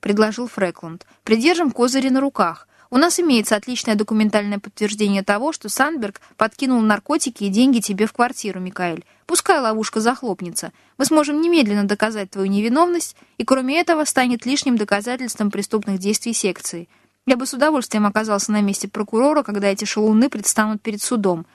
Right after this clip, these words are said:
"Не знаю", медленно произнес Микаэль Блумквист. "Суд начинается послезавтра. Миллениум выйдет в пятницу, на третий день суда. Если они собираются засадить меня за торговлю кокаином,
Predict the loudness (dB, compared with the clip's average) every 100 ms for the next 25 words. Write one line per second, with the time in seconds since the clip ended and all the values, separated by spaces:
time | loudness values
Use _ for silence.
0 | _ _ _ 4 4 6 4 4 0 -6
1 | _ _ 4 4 4 2 4 2 2 -2
2 | -2 0 0 -2 -6 -8 -10 -12 -12 _
3 | _ 0 4 4 4 0 4 4 4 -2
4 | -4 -2 0 2 0 -2 -8 -6 0 2
5 | 4 4 2 2 -2 -2 0 0 0 -6
6 | -8 -4 -2 -2 -2 -2 0 0 -2 -4
7 | -4 -8 _ _ 0 0 2 0 0 0
8 | 2 2 0 -4 -4 0 0 -2 -4 0
9 | 0 0 0 -2 0 0 -2 -4 -4 -2
10 | 0 0 0